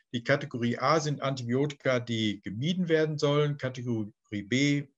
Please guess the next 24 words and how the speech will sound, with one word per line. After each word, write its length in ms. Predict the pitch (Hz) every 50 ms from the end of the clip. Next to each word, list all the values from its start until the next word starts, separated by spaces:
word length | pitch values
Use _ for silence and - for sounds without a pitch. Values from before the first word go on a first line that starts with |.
| _ -
mit 240 | 117 113 113 - _
Zurückhaltung 600 | - - - 113 180 185 175 160 156 151 151 147
eingesetzt, 720 | - 131 135 139 135 127 120 123 123 123 123 - - - -
C 160 | - 123 120
mit 160 | 110 101 -
Vorsicht 580 | - - 120 131 139 135 143 139 139 - - -
und 260 | 107 107 104 - - _ _ -
D 140 | 117 120
natürlich 420 | 120 113 104 - - 110 101 - -
auch 300 | 110 123 127 127 - -
mit 240 | - 107 104 - -
aller 260 | 117 117 113 110 107
möglichen 460 | 104 101 104 101 - 101 92 95 85
Sorgfalt. 600 | 104 113 123 147 147 - 156 151 151 151 151 - _ _ _ _ - - - - - - _ _
Und 180 | - 127 123 120
zu 140 | - 127
den 400 | 123 113 - 131 139 147 147 147
Kategorie 560 | 143 131 131 131 - - 127 110 117 117 117 -
A, 320 | - 117 131 143 151 156
da 180 | 143 139 127 123
sind 560 | 120 131 131 127 123 - - - - - -
diese 260 | 135 127 127 123 117
eben 280 | 107 127 127 123 131 120
genannten, 580 | 113 110 113 113 120 117 120 120 110 107 104